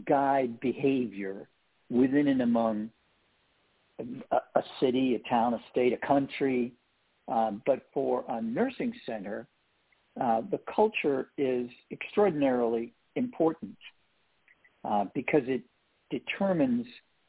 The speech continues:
the basic attitude, the basic, uh, uh, way that the individuals who happen to work there view the individuals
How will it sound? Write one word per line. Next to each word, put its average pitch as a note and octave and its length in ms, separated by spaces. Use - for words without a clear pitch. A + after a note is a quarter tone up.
the - 80
basic E3 480
attitude, C#3+ 720
the A#2 60
basic, C#3 600
uh, G#2+ 280
uh, C#3 40
way A#2+ 600
that C3 320
the B2+ 260
individuals D#3 640
who D3 80
happen C3+ 380
to A2+ 80
work E3+ 400
there B2+ 440
view C3 720
the C#3 180
individuals B2 720